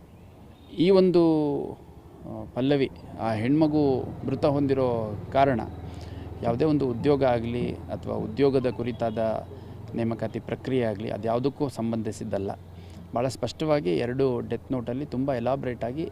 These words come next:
ಏನು ಕಾರಣ ಅಂತ ಬರೆದಿದ್ದಾರೆ. ಒಂದು ಹೆಣ್ಮಗು ಆಗಿರೋದ್ರಿಂದ ಅದನ್ನು ನಾವು ಹೇಳಲಿಕ್ಕೆ ಇಷ್ಟಪಡಲ್ಲ. ಅವ್ರ ಪೋಷಕರಿಗೆ ಅದ್ರ ಬಗ್ಗೆ ಗಮನಕ್ಕೆ ತಂದಿದ್ದೇವೆ, ಮತ್ತು ತನಿಖೆಯಲ್ಲಿ ಮಾಡ್ತೀವಿ. ಮತ್ತು ಭಾಳ ಸ್ಪಷ್ಟವಾಗಿ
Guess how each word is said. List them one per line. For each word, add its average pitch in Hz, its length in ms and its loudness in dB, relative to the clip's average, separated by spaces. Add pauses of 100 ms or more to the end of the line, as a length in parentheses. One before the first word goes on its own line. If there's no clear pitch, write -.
(120)
ಏನು 175 240 2
ಕಾರಣ 131 300 0
ಅಂತ 123 180 -4
ಬರೆದಿದ್ದಾರೆ. 104 500 -4 (460)
ಒಂದು 117 120 -2
ಹೆಣ್ಮಗು 147 400 2
ಆಗಿರೋದ್ರಿಂದ 123 480 -4
ಅದನ್ನು 160 360 -2
ನಾವು 139 360 -2
ಹೇಳಲಿಕ್ಕೆ 123 340 -2
ಇಷ್ಟಪಡಲ್ಲ. 110 400 -6
ಅವ್ರ 175 200 -2
ಪೋಷಕರಿಗೆ 196 500 4
ಅದ್ರ 127 160 -2
ಬಗ್ಗೆ 127 240 -4
ಗಮನಕ್ಕೆ 117 320 -4
ತಂದಿದ್ದೇವೆ, 101 340 -6 (460)
ಮತ್ತು 170 160 -2
ತನಿಖೆಯಲ್ಲಿ 151 460 0
ಮಾಡ್ತೀವಿ. 113 320 -4
ಮತ್ತು 160 240 -4
ಭಾಳ 147 240 8
ಸ್ಪಷ್ಟವಾಗಿ 165 800 6